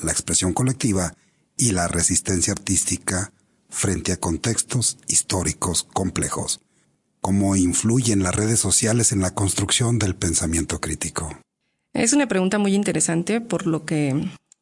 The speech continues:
Speaker 2: generalmente se asocia a las redes sociales como todo lo contrario, como si no fueran poseedoras de un espacio en donde se pudiera hacer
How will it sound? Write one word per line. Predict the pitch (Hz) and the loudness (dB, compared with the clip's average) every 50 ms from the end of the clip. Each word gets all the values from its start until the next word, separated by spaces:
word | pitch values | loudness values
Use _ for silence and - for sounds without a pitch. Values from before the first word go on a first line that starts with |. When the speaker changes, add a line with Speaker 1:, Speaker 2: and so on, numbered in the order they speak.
| _ _ _ | _ _ _
Speaker 2:
generalmente | - - - 190 190 185 196 220 240 233 208 214 214 - - | -6 -2 2 2 2 4 2 2 2 2 2 2 0 0 -2
se | - - 180 | -2 -2 -2
asocia | - 160 165 - 185 | 0 0 0 0 0
a | 185 | 0
las | 165 151 - | 0 0 0
redes | 165 156 170 175 180 | 0 0 0 0 0
sociales | 185 180 - - 175 185 - | -2 -2 0 0 0 0 -2
como | - - 170 151 - | -2 -2 -2 -2 -2
todo | - 165 170 | -2 -2 -2
lo | 165 | -2
contrario, | 156 - - - - - 156 - - - _ _ _ _ _ _ _ _ _ _ _ _ _ - | -2 -2 -2 -2 -2 -4 -6 -6 -10 -16 _ _ _ _ _ _ _ _ _ _ _ _ _ -6
como | - 185 170 - 160 | -2 -2 0 0 0
si | - 165 | 0 2
no | 175 180 175 | 0 0 0
fueran | - 185 180 180 180 | 0 0 2 2 2
poseedoras | 180 165 - - 170 165 170 170 175 180 185 208 214 - - - - | 0 0 0 0 0 0 2 2 2 2 2 2 2 0 0 -2 -2
de | 175 175 170 156 156 151 - - - | -2 0 2 2 2 0 0 0 0
un | 175 180 175 | 0 0 0
espacio | 180 175 - - 180 170 - - 196 | 0 -2 -2 -2 -2 0 0 0 0
en | 196 190 180 | 0 0 2
donde | 165 147 147 - 147 143 - - - - | 0 0 0 0 0 0 0 0 -2 -2
se | - - 160 | -2 -2 -2
pudiera | - - 165 170 170 175 180 | -2 -2 0 2 2 2 2
hacer | 180 - - 175 170 | 0 0 0 -2 -2